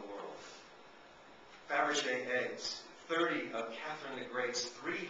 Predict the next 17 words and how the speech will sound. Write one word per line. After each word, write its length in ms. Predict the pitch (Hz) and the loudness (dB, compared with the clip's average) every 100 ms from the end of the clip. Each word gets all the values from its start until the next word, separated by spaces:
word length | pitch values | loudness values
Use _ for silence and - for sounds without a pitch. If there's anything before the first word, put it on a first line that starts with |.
| - | -4
hundred 640 | - 160 - - 87 - - | 0 0 0 -4 -6 -8 -6
carriages, 680 | 123 123 - - 113 - - - - - - - - | -4 -2 -2 -4 -8 -12 -14 -14 -16 -18 -18 -12 -6
jewelry, 500 | 170 190 - - - - - 135 | -2 0 2 0 -4 -6 -10 0
Boris 320 | 165 170 - | 6 6 6
Godunov's 760 | 160 170 151 139 135 - - - - - - | 4 2 6 6 6 2 -4 -8 -14 -14 -4
coronation 540 | 147 139 135 135 - 120 - - - 98 | 2 2 2 2 0 -2 -10 -14 -12 -6
robes 460 | 98 95 - - - - - | -6 -6 -8 -10 -10 -14 -14
and 80 | - | -10
scepter, 460 | - - - - - - - - - - | -8 -6 -6 -8 -12 -14 -14 -14 -16 -10
stuff 420 | - - 151 147 123 | -4 4 6 6 2
from 160 | 113 113 113 | -4 -2 0
Ivan 360 | 143 147 127 | 2 2 0
the 180 | 117 113 | -2 -4
Terrible. 300 | - 123 120 - - - - - - - - - - | 0 0 0 -2 -8 -12 -16 -12 -12 -10 -10 -10 -10
It 60 | 117 | -8
is 160 | |
an 60 | 117 | -6